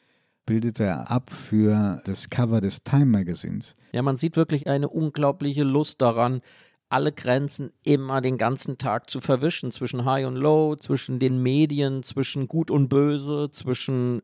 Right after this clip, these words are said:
Speaker 2: Star, also zwischen, wie wir heute sagen würden, C-Prominenz und A-Prominenz. Das geht bei ihm alles durcheinander und fließt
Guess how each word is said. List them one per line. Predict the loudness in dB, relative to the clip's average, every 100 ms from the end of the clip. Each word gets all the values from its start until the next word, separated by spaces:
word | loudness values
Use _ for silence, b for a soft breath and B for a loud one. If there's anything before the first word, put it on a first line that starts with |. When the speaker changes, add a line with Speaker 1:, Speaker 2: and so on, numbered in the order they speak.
| -8
Speaker 2:
Star, | -4 2 2 4 2 0 -2
also | -2 -4
zwischen, | -6 -8 -6 -6
wie | -4 0
wir | 2
heute | 2 0
sagen | 0 2
würden, | 0 -2 -4 _ _ _
C-Prominenz | -2 4 4 4 0 0 0 0 0
und | -2 -2
A-Prominenz. | -2 -2 -2 -2 -2 -2 -4 -4 -8 -4
Das | -2 -2
geht | -4 -4
bei | 0
ihm | 0 -2 -4
alles | -2 -2 -4 -6 0
durcheinander | 2 2 2 2 2 2
und | 2 -2
fließt | -4 -4 -2 -8